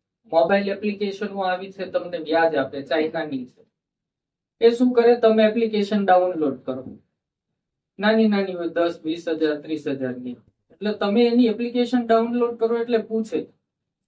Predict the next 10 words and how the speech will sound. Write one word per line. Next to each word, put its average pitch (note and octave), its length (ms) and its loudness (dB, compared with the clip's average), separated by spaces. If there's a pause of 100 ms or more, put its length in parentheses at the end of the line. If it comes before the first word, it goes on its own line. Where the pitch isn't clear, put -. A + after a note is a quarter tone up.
કે F3+ 100 -4
તમે G3 220 2
આટલો G3 340 4
એક્સેસ G#3+ 400 2
આપો G3+ 340 2
છો, A3 140 -2 (260)
એટલે F3+ 280 -4
તમારી G3 420 -2
ફોન F#3+ 240 -2 (120)
બુક, G#3 280 -4